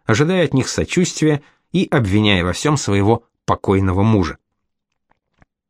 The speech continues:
Подружки ахали и осуждающе качали головой, во всем с ней соглашаясь.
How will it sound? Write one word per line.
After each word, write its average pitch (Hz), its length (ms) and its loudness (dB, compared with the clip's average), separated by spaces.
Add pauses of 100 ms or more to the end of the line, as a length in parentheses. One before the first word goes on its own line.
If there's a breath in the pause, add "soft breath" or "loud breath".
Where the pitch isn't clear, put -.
(440)
Подружки 139 580 0
ахали 180 500 0 (440 soft breath)
и 220 180 0
осуждающе 127 760 -2
качали 113 380 0
головой, 107 540 2 (340 soft breath)
во 95 100 0
всем 131 240 0
с - 80 -6
ней 95 240 -2
соглашаясь. - 680 -4